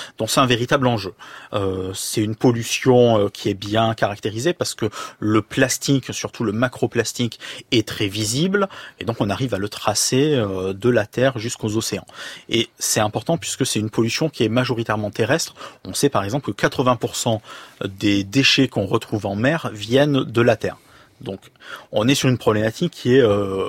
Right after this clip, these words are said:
hautement, euh, continentale. Pour autant, la recherche océanographique a des choses à dire sur ce sujet-là. Euh, d'abord pour comprendre comment le plastique va circuler dans les océans. Donc coupler un petit peu la modélisation, euh,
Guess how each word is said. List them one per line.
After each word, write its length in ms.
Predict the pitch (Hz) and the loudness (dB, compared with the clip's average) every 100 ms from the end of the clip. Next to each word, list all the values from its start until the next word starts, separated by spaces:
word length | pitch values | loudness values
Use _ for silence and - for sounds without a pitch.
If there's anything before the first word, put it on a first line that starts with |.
| - | 0
hautement, 640 | 160 123 139 143 160 151 120 | 0 2 0 2 4 4 4
euh, 220 | 107 107 | 2 0
continentale. 640 | - 143 - 131 110 90 - - - - - - | 0 -2 2 2 2 -2 -4 -20 -20 -18 -18 -12
Pour 220 | - 165 | -4 2
autant, 380 | 160 - 156 139 | 2 4 4 6
la 100 | 117 | 4
recherche 400 | 113 123 135 - | 2 2 0 0
océanographique 840 | 127 - 113 113 113 117 131 127 | 0 2 0 0 0 0 -2 0
a 80 | 104 | 0
des 120 | 104 | 2
choses 320 | - 165 147 123 | 4 4 6 4
à 80 | |
dire 280 | 110 110 120 | 2 0 -2
sur 240 | - 104 - | -4 -8 -8
ce 180 | - | -8
sujet-là. 460 | 104 113 110 131 208 - - - - 107 | -8 -6 -2 0 0 -4 -14 -14 -6 -2
Euh, 140 | 104 | 0
d'abord 420 | 107 127 123 143 | 2 2 2 2
pour 220 | - - | 0 -6
comprendre 540 | - 160 - 160 151 123 | 0 0 2 2 2 0
comment 240 | - 117 | 2 4
le 100 | 113 | 4
plastique 380 | 104 117 - 120 | 2 -4 -4 -4
va 100 | 101 | -4
circuler 360 | - - 120 110 | -4 -4 -2 -2
dans 120 | 101 | -4
les 140 | 101 | -6
océans. 300 | 90 156 208 - _ _ - - - | -4 -2 -2 -6 _ _ -20 -20 -12
Donc 140 | - 98 | -10 -10
coupler 480 | - 113 117 120 120 | -10 -6 0 2 2
un 120 | 101 | 0
petit 200 | - 113 | -6 -6
peu 420 | - 120 120 113 | 2 4 6 4
la 280 | 107 98 98 | 2 0 0
modélisation, 1080 | 113 120 113 110 113 - 127 120 123 120 | 0 2 0 0 -2 0 -2 0 0 0
euh, 140 | 104 | 0